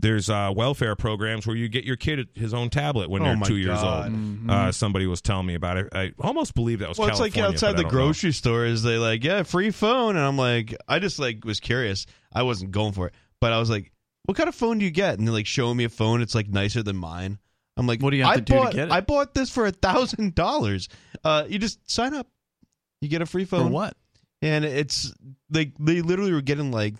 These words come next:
Speaker 2: thirty gigabytes a month. With, what do you mean for what?
Speaker 3: So it's just a phone company
Speaker 2: It's a
Speaker 3: that's selling it?
Speaker 2: subsidized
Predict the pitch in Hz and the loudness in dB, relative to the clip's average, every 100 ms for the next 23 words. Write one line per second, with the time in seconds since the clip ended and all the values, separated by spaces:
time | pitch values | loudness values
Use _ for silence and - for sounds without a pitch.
0 | - 131 131 123 127 120 120 117 110 101 | 0 2 2 -2 -2 0 0 0 -2 0
1 | 113 117 117 - - _ _ _ _ 127 | 2 2 0 -4 -18 _ _ _ _ -2
2 | 127 - 156 175 214 - 107 92 82 190 | -2 -4 -2 0 0 -2 -2 0 0 2
3 | 143 139 113 - 127 135 143 139 156 175 | 2 0 0 2 2 4 2 4 4 2
4 | 185 220 202 214 196 196 | 2 2 2 0 0 0